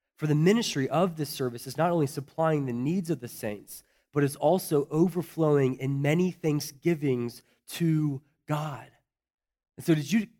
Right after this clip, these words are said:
did you catch the result of generosity there? The result is thanksgiving and gratitude to God. That faithful stewards are filled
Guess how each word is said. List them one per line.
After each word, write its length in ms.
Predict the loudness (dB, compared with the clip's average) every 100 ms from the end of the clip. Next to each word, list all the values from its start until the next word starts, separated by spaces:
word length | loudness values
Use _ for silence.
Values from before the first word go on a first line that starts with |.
| -12
did 140 | -2
you 80 | -2
catch 320 | 0 -2 0
the 100 | 0
result 560 | 2 0 2 2 2 0
of 120 | -2 0
generosity 680 | 2 2 4 2 -2 0 2
there? 180 | 2
The 120 | 2 0
result 600 | -2 -2 2 2 2 2
is 280 | 0 0 -10 _ _ 2
thanksgiving 920 | 2 2 -4 0 2 4 4 2 2
and 220 | 0 -2
gratitude 840 | -2 -2 0 2 0 -4 -4 -4 -4 _ _
to 560 | -4 0 4 4 2 -4 _ -4
God. 400 | -2 -2 -6 -12 _ _ _ _ _
That 180 | -4 -4
faithful 500 | -4 2 2 2 -2
stewards 540 | -2 -2 2 4 4 2
are 140 | -2
filled 800 | -2 -12 -14 -4 0 2 0 -2